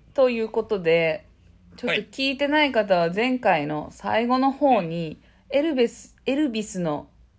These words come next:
Speaker 1: 映画見に行ったでというところぐらいから聞いていただけたらなんですけど、
Speaker 2: はい。
Speaker 1: まあ、エルビスの映画見に行って、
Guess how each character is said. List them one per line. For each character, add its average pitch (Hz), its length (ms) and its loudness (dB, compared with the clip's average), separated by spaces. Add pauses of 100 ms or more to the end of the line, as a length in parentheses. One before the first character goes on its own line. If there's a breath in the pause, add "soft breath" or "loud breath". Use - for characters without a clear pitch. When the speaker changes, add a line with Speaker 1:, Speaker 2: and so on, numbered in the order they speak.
(260)
Speaker 1:
映 190 180 2
画 202 140 2
見 220 160 -2
に 233 140 0
行 262 100 -2
っ - 20 -20
た 170 160 2
で 175 140 0
と 165 160 -2
い 143 100 -8
う 139 60 -10
と 143 140 -14
こ 165 100 -2
ろ 156 120 -2
ぐ 165 100 -2
ら 143 100 2
い 135 40 -4
か 151 100 -8
ら 151 80 -10
聞 190 180 -10
い 180 40 -8
て 185 120 -8
い 180 40 -8
た 180 120 -6
だ 185 100 0
け 185 160 -6
た - 100 -8
ら 143 60 -12
な 139 140 -18
ん 139 100 -18
で - 60 -20
す - 80 -20
け - 80 -20
ど、 - 260 -10 (800)
Speaker 2:
は 113 100 -8
い。 104 80 -12 (240)
Speaker 1:
ま - 80 -4
あ、 208 40 2
エ 226 60 4
ル 220 80 4
ビ 160 120 -6
ス - 180 -16
の 151 140 -6
映 160 140 -6
画 151 120 -8
見 156 180 -8
に 165 240 -6
行 - 20 -14
っ - 40 -20 (200)
て、 180 420 2